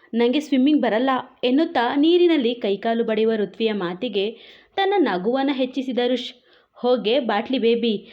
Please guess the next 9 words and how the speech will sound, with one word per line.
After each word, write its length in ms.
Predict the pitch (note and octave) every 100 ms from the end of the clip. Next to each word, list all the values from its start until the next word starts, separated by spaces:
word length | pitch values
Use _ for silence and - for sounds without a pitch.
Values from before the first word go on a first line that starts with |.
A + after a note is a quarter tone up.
| - _
ಕಂಡವರ 480 | A3+ G3+ A3+ C4 D#4
ಬುಂಡೆ 340 | A3 A3 B3+
ಹೊಡೆಯೋ 300 | C#4+ C#4+ C#4+
ನಿಂಗೆ 400 | B3+ D4 B3 C4
ಸ್ವಿಮ್ಮಿಂಗ್ 580 | C#4+ - E4+ F#4+ G#4+ B3
ಬರಲ್ಲ 320 | G#3 G3 B3
ಅಂದ್ರೆ 300 | C4+ A#3+ G#3+
ನಾನು 280 | A#3+ D4+ E4+
ನಂಬಿಬಿಡ್ತೀನಾ? 960 | D#4+ A3+ B3 A#3+ B3 G#3 G#3 C4+ A3